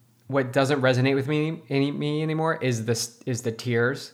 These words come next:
for Ironman signups or the actual race. Those have nothing on me. So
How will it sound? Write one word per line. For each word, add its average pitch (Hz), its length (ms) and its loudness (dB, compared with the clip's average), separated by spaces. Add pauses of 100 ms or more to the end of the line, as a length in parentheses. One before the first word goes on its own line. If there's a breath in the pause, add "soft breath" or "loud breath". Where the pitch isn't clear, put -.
for 123 560 0 (240)
Ironman 131 360 0
signups 135 640 -4 (100)
or 123 540 2
the 131 100 0
actual 113 340 -2
race. - 460 -12 (480 soft breath)
Those 143 180 2
have 143 160 2
nothing 123 300 2
on 98 120 -2
me. 98 220 -10
So 120 260 -2